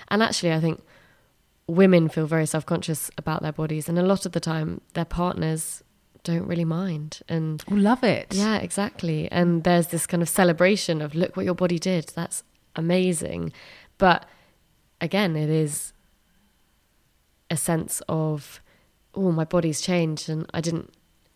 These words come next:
Speaker 1: choose for it to change in this way." You know, all of the amazing things it's done, now I'm kind of dealing with the stuff that's not so great or the stuff I don't feel so positive about. And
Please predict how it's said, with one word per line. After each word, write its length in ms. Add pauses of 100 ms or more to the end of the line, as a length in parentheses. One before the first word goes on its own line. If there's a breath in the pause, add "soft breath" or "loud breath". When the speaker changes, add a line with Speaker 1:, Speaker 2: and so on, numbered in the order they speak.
(200)
Speaker 1:
choose 400
for 160
it 120
to 60
change 340
in 140
this 300
way." 260
You 120
know, 180
all 180
of 80
the 80
amazing 380
things 220
it's 120
done, 420
now 200
I'm 100
kind 160
of 60
dealing 220
with 100
the 80
stuff 280
that's 380 (200)
not 340
so 160
great 440
or 100
the 60
stuff 200
I 60
don't 240
feel 100
so 140
positive 440
about. 340 (640 soft breath)
And 400